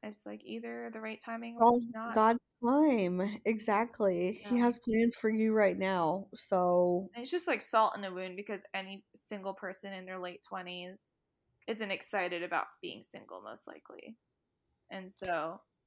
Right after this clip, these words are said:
Speaker 1: it's like, yeah,
Speaker 2: Yeah.
Speaker 1: I'm very aware that I'm single. You don't need to, like, highlight that and unders-, like, underscore it.
Speaker 2: Mm-hmm.
Speaker 1: Eh, it's, it's not helpful, really.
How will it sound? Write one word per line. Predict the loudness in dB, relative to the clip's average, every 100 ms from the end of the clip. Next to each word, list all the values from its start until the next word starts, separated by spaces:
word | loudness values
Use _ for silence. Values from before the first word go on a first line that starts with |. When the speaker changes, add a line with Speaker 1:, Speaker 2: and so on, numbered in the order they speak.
| _ _
Speaker 1:
it's | -12
like, | -2 2
yeah, |
Speaker 2:
Yeah. | 4 2
Speaker 1:
I'm | 0 -2
very | -2 -2
aware | -4 -4 -4 -4
that | -8
I'm | -10 -14
single. | -14 -12 -10
You | -8 -8
don't | -8 -10
need | -14
to, | -10
like, | -10 -10 -14 _ _ _
highlight | -6 -4 -2 -4 -6 -2
that | 0 0 -4
and | -6
unders-, | -6 -8 -10 -14 -12
like, | -12 -12 _ _ _ _ _ -10
underscore | -8 -8 -8 -6 -4 0
it. | 0 -2 -4 -10 _ _ _ _ _ _ 2
Speaker 2:
Mm-hmm. | 2 4 0 0 0 0
Speaker 1:
Eh, | 0 -6 _ -16
it's, | -12 -10 -12 -14 -14
it's | -14 -10
not | -10
helpful, | -8 -12 -10 -12 -10 -12 -18
really. | -18 -16 -18